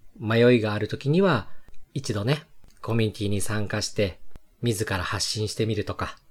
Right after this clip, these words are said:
最近だとね、Twitterなんかでも多くの人と簡単につながることができます。そこで相談を持ちかけたり、他の人に絡んでみたり、そうすることで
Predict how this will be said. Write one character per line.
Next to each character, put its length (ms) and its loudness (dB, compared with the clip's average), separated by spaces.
最 300 0
近 180 2
だ 120 4
と 120 -4
ね、 220 -2
Twitter 540 -2
な 120 -2
ん 80 -4
か 100 -4
で 100 -2
も 300 2
多 180 6
く 100 2
の 80 0
人 200 -2
と 400 2
簡 240 -2
単 160 0
に 100 2
つ 140 -4
な 100 0
が 80 -2
る 80 -4
こ 100 -4
と 140 4
が 260 0
で 140 -4
き 120 -6
ま 120 -4
す。 320 -8
そ 180 -6
こ 100 4
で 280 4
相 280 2
談 160 -2
を 20 -2
持 140 -2
ち 100 -4
か 100 0
け 120 -2
た 140 -2
り、 200 -6
他 240 -4
の 80 -4
人 180 4
に 340 2
絡 240 -2
ん 40 -4
で 100 -4
み 100 -6
た 100 -2
り、 180 -6
そ 260 0
う 40 0
す 120 0
る 80 4
こ 120 2
と 120 4
で 320 4